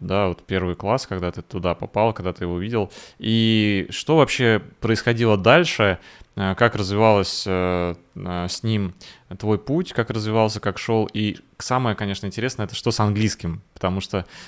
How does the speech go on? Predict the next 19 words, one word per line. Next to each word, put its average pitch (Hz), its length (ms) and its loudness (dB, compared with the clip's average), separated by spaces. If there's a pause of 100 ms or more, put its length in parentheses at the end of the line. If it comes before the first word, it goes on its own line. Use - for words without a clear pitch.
(120)
многие, 104 340 0
наверное, 92 560 2
мечтают, 143 640 6
да, 107 300 4
но 95 500 0
английский, 110 760 -4 (340)
э, 92 480 -4
стопорит. 110 460 -2
Я 113 80 4
сам 123 220 2
занимаюсь 98 580 -2
по - 120 -8
урокам 95 460 -2
Дилана 123 540 0
и 92 360 -2
вообще 92 260 -6
многих 95 280 -2
других 117 320 -4
ребят, 120 380 2